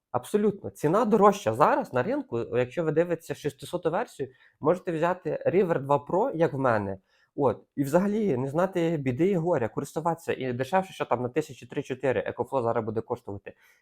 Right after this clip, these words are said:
Якщо ви дивитеся версію на тисячу двісті, е, я також не розумію,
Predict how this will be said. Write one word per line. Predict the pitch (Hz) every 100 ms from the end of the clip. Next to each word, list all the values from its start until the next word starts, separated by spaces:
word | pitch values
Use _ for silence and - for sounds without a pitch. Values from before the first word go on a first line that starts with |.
| -
Якщо | 120 - 214
ви | 180
дивитеся | 175 170 170 -
версію | 151 170 165 156 151 143 - _ -
на | 139
тисячу | 180 180 170 175
двісті, | 165 226 240 - 120 - _ _ -
е, | 123 120
я | 156
також | 180 196 165 147
не | 147
розумію, | 143 165 254 240